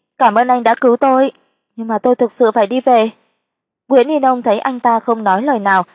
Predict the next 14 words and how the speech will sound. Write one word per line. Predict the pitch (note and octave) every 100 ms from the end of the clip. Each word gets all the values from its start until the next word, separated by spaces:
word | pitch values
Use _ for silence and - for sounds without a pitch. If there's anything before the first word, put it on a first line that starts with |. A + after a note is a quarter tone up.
| _ -
chỉ | C4+
nhìn | G#3+ A3 F#3
cô, | - A#3+ B3 _ _
làm | B3 A3 F3+
cho | A3
cô | G#3+ A3
không | A3 A3
khỏi | A3+ A3
ngượng | F#3+ G#3 A3
ngùng | G#3 F#3+
nói, | F#3+ G3+ C4 C4+ _ _ _ _ _ _ _ _ _
"Quần | C4 G#3+
áo | G3+
này | A#3 B3 G#3